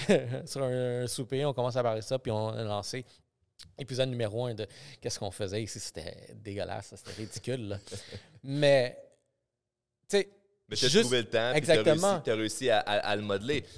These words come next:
Speaker 2: Le, le, le meilleur exemple, moi, que j'ai vécu de, hier, les gyms ont réouvert hier,
Speaker 1: Oh.
Speaker 2: ici au Québec.
Speaker 1: Oh.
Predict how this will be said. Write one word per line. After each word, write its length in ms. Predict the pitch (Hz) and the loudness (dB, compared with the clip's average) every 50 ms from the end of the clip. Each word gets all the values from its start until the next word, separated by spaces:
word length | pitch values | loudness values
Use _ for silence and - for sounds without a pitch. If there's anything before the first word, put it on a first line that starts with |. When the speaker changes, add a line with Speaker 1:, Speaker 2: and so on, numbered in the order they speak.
| - _ | -20 _
Speaker 2:
Le, 220 | 95 98 98 98 | -6 -2 -2 0
le, 340 | 98 95 90 95 95 92 95 | 0 0 0 0 0 0 0
le 60 | 95 | -2
meilleur 220 | 98 101 104 110 113 | 0 2 2 2 2
exemple, 440 | 107 104 95 95 110 117 117 98 98 | 0 0 -2 -2 0 0 0 -2 -4
moi, 100 | 101 98 | -6 -6
que 60 | 90 | -6
j'ai 120 | 95 95 | -6 -6
vécu 180 | 92 92 - 107 | -6 -6 -6 -4
de, 240 | 101 87 82 76 71 | -4 -2 -2 -4 -6
hier, 420 | 82 87 92 98 123 117 90 76 - - - - - | -8 -2 2 4 4 6 4 2 0 -6 -16 -18 -16
les 200 | - 87 87 85 | -12 -10 -10 -6
gyms 260 | 80 - 110 113 110 | -4 -4 -4 -2 0
ont 100 | 101 92 | -2 -2
réouvert 540 | 90 95 101 95 90 98 104 107 98 87 87 - - | -2 -2 -4 -2 2 2 4 4 2 0 -4 -10 -12
hier, 340 | 87 87 90 98 123 120 - | -4 -2 0 0 0 0 -2
Speaker 1:
Oh. 60 | 110 | -4
Speaker 2:
ici 220 | 90 - - - | -8 -8 -6 -6
au 80 | 107 104 | -6 -6
Québec. 400 | - - 98 92 101 135 180 - - - - - _ _ _ _ _ _ _ _ _ _ _ _ - | -2 -2 0 2 2 2 2 0 -6 -20 -20 -20 _ _ _ _ _ _ _ _ _ _ _ _ -10
Speaker 1:
Oh. 40 | - | -8